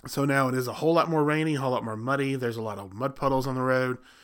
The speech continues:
So you really have to make sure that you are, um, you're not overturning, you're not going too fast, and because you could hit, like, some slick spots and then spin out.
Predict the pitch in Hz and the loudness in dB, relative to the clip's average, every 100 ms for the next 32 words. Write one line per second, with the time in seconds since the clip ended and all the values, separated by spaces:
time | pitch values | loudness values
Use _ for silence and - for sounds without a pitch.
0 | - _ - 127 120 110 107 127 127 131 | -20 _ -4 -2 0 -2 -4 -2 -2 -2
1 | 127 - 120 123 120 - 120 120 117 113 | -4 -4 -4 -4 -6 -4 -4 -2 -6 -6
2 | 117 117 120 - 110 113 110 107 - 110 | -4 -4 -6 -6 -4 -2 -2 -4 -8 -12
3 | 110 107 107 110 - - _ _ - 139 | -8 -8 -10 -12 -20 -20 _ _ -8 -4
4 | 127 131 131 127 - - 147 139 135 127 | 0 2 2 -2 -8 0 2 4 4 4
5 | 127 - - 160 160 160 156 139 123 120 | 0 -10 -6 0 2 2 2 0 0 -2
6 | - 131 127 120 113 - - 127 127 127 | -2 -2 -2 -4 -8 -8 -2 0 2 0
7 | - 110 117 123 113 110 123 107 - 135 | -6 -10 -8 -8 -8 -8 -10 -8 -4 -4
8 | 120 127 113 104 - 98 - 156 - - | -4 -6 -8 -8 -12 -10 -6 -6 -4 -2
9 | 143 135 - 113 101 - - 110 107 107 | 0 0 -2 -12 -12 -12 -10 -10 -8 -8
10 | 107 | -10